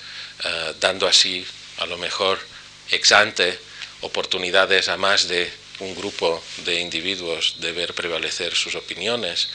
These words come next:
Es decir, que para cada una de las formalizaciones que decidamos adoptar, eh, sobre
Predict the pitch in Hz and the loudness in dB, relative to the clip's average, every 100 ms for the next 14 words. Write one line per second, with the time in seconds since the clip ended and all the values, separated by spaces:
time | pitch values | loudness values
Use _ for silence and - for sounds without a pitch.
0 | - - - - - - 110 120 139 127 | -10 -12 -12 -14 -8 -4 -2 2 2 2
1 | - 110 110 - - - - - 117 104 | 6 6 4 -6 -10 -14 -18 0 6 6
2 | - 147 170 156 147 139 127 123 127 120 | 8 8 10 8 8 6 8 8 10 12
3 | 113 - 123 113 107 104 98 - 143 151 | 10 8 4 6 6 6 2 4 6 8
4 | 127 - 123 107 - 101 107 123 120 117 | 8 8 4 2 2 6 6 8 4 4
5 | 98 - 117 107 - - - - - - | 4 6 8 8 6 -8 -10 -10 -10 -12
6 | - 85 90 92 117 104 101 95 - | -2 2 4 4 4 6 8 8 4